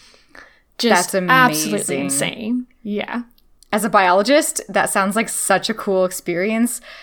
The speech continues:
Speaker 2: As just, like, a human being trying to live in the world, that sounds horrifying. <laughs>
Speaker 1: Yeah, seriously. <laughs> Uh, and, like, I mean, they got in people's houses. Like,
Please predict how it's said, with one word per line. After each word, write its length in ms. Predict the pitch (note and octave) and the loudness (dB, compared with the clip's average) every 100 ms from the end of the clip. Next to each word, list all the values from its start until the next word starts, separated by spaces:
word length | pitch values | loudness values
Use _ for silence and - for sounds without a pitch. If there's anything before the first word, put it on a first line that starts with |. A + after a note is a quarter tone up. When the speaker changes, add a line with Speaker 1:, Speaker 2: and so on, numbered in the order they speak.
| - | -2
Speaker 2:
As 220 | G#3 G#3+ | 0 2
just, 160 | - - | 0 0
like, 120 | B3 | 2
a 40 | G3 | 0
human 360 | - G#3+ G#3+ F#3+ | 0 0 0 0
being 300 | F#3 G3 G3+ | -2 -2 -2
trying 300 | - F3+ F3+ | -2 -2 -2
to 140 | F3 | -4
live 260 | D3+ E3+ F#3 | -2 0 2
in 100 | A3+ | 2
the 80 | |
world, 400 | A#3 B3 C#4 C#4+ G#3+ | 4 4 6 6 4
that 120 | F#3+ | 4
sounds 360 | - G3+ F#3 - - | 4 2 0 -6 -14
horrifying. 1200 | - - - G3+ F3+ E3+ F#3 E3 E3+ F#3 A3 C#4+ - | -14 -8 0 4 6 4 2 0 2 2 6 6 6
<laughs> 80 | |
Speaker 1:
Yeah, 800 | C#4+ B3 A#3 A3 G#3+ F3 E3 E3+ | 4 6 6 4 4 2 0 -2
seriously. 1080 | G3+ - C4 G3+ F#3 F#3 F#3+ - - A3+ C#4 F4 - | -4 -2 0 0 -2 -6 -8 -8 -8 -6 -4 8 8
<laughs> 920 | D#4+ F#4 - - - - - - _ - | 8 4 -10 -16 -16 -16 -20 -20 _ 0
Uh, 300 | C4 A#3+ G#3+ - | 2 0 -4 -2
and, 140 | A#3+ | 4
like, 120 | A#3+ A#3 | 4 4
I 40 | A#3+ | 2
mean, 140 | B3+ | 4
they 80 | C4+ | 2
got 180 | C#4+ D4 | 0 -2
in 60 | |
people's 280 | C4 B3 A3 | -2 -2 -4
houses. 600 | G3 F3+ F#3+ A#3 A#3 A3 | -4 -4 -4 -6 -4 -4
Like, 220 | G3 F3+ | -4 -6